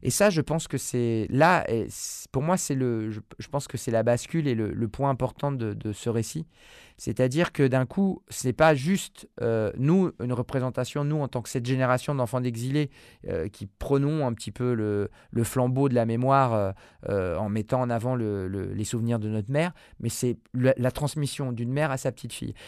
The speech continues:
Donc ça passe, ça passe ces trois générations. Et je pense que la question de la transmission, c'est surtout là. C'est-à-dire que les enfants, évidemment, ils, ils sont plus, plus à même de connaître certaines parties parce qu'on leur raconte pas tout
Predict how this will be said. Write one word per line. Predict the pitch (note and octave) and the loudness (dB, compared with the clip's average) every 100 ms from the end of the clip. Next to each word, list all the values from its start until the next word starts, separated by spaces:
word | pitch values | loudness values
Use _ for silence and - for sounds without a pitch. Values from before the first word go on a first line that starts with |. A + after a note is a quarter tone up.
| - | -6
Donc | C3 B2+ | -2 0
ça | - | 2
passe, | D3+ F#3+ - - | 4 2 0 -10
ça | - C3 | -4 0
passe | F3+ E3+ | 0 0
ces | D3+ | -2
trois | - C#3 | 0 0
générations. | B2 B2 A#2 - - - | 0 -2 -2 -4 -10 -4
Et | |
je | A#2 | -2
pense | A#2+ E3 D#3+ | 0 0 0
que | C#3+ | 0
la | B2 | 2
question | A#2 A#2+ D#3+ | 0 -2 0
de | |
la | C#3 | 0
transmission, | - B2 C3+ B2 F#3 G3 - - | -2 -6 -6 -4 -2 -4 -8 -10
c'est | - | -6
surtout | - D#3+ - | -4 -4 0
là. | E3+ D3+ - - - | 0 0 -4 -18 -12
C'est-à-dire | - B2 | -2 0
que | - | 2
les | A#2+ A2+ A#2+ | 0 2 0
enfants, | B2+ - E3 | 0 0 0
évidemment, | B2 C3 D#3+ F3+ G#2+ | 2 0 2 0 -2
ils, | A#2+ A2 | -6 -8
ils | A2 | -10
sont | - A#2+ - _ _ _ | -8 -8 -10 _ _ _
plus, | - A#2+ _ _ | -10 -10 _ _
plus | - B2+ | -8 0
à | C#3 | 2
même | D#3+ F3 C#3+ F#2+ | 4 2 0 -4
de | A#2 | -4
connaître | B2+ C3 C#3 | -2 -2 -4
certaines | - D3 - C3+ | -6 -6 -4 -4
parties | B2 - C#3+ | -4 -6 -8
parce | A#2 | -8
qu'on | - A#2 | -8 -4
leur | A#2 | -2
raconte | A#2 A2 A2+ | -2 -4 -6
pas | A2 | -6
tout | G#2+ C#3+ | -6 -8